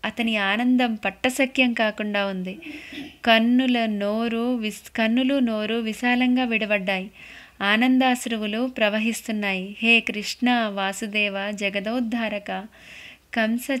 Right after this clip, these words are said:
చాణూరమర్దన, గోపాలక, కృపాజలనిధి, సింధు"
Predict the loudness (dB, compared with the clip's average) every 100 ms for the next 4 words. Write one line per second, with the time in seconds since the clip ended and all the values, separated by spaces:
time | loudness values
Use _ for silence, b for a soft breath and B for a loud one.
0 | -2 -2 0 0 0 0 0 -2 -2 -4
1 | -4 -4 -6 -4 -4 -2 0 0 -2 -4
2 | -4 -4 -6 -10 -2 2 2 0 -4 -4
3 | -4 -4 -4 -6 -6 -4 -6 -6 -8